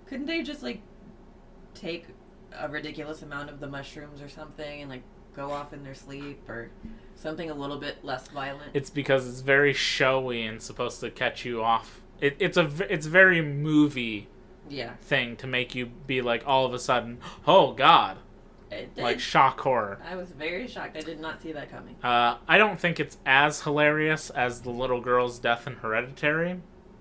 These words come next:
Speaker 2: Uh, but I also think
Speaker 1: Oh,
Speaker 2: it's
Speaker 1: yeah.
Speaker 2: really dumb stupid. Um, and I read somewhere that in filming, in, uh, showings in Sweden, people actually, like, just laughed at the entire movie.
Speaker 1: Really?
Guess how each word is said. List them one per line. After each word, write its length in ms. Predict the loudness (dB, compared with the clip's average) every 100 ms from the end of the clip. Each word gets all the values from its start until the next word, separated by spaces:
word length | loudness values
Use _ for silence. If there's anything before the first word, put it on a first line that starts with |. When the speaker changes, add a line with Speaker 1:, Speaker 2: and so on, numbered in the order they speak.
| -20 -20 -20 -20 -16 0
Speaker 2:
Uh, 260 | 4 4
but 160 | 2 6
I 100 | 8
also 220 | 8 4
think 200 | 0 0
Speaker 1:
Oh, 40 | -2
Speaker 2:
it's 80 | -4
Speaker 1:
yeah. 120 | -2
Speaker 2:
really 380 | -2 -2 -6 -4
dumb 420 | -2 -2 -4 -8
stupid. 480 | -12 -8 -8 -8 -14 -14 -20 -20 -20 -4
Um, 400 | -2 0 -2 -6 -10
and 140 | -2 2
I 120 | 2
read 320 | 4 2 2
somewhere 480 | -2 -4 -2 0 0
that 300 | 2 0 -2 -10 -12
in 160 | -10 -10
filming, 580 | -4 -2 -2 -6 -6
in, 240 | -8 -6 -4
uh, 220 | -2 -2
showings 540 | -2 0 0 0 -6 -10
in 100 | -10
Sweden, 480 | -6 -4 -4 -6
people 340 | -8 -8 -6 -4
actually, 500 | -4 -4 -8 -6 -12 -12 -12
like, 260 | -12 -14 -20 -20 -20 -14
just 240 | -6 -6 -2
laughed 420 | 2 2 0 -4
at 120 | -6
the 100 | -6
entire 340 | -6 -2 -2
movie. 440 | -2 -8 -4 -6 -6 -14 -10
Speaker 1:
Really? 360 | -6 -6 -8